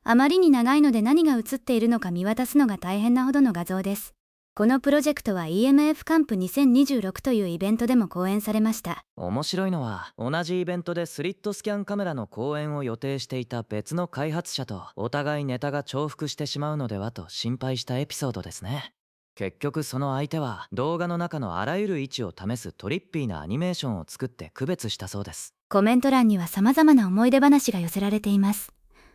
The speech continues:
Speaker 1: デジタルカメラ登場前にフラットベッドスキャナーを電動モーターに乗せて庭を撮影したブログを思い出す人や、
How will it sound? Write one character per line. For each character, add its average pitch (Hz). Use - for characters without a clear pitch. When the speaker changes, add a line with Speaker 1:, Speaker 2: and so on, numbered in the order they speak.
Speaker 1:
デ 185
ジ 208
タ 240
ル 240
カ 254
メ 247
ラ 208
登 214
場 240
前 254
に 202
フ -
ラ 220
ッ -
ト 269
ベ 285
ッ 285
ド 294
ス -
キ 302
ャ 302
ナ 277
ー -
を 180
電 202
動 277
モ 294
ー 302
タ 277
ー 240
に 196
乗 170
せ 185
て 202
庭 185
を -
撮 226
影 262
し 254
た 269
ブ 240
ロ 269
グ 277
を 277
思 277
い 277
出 285
す 247
人 214
や、 185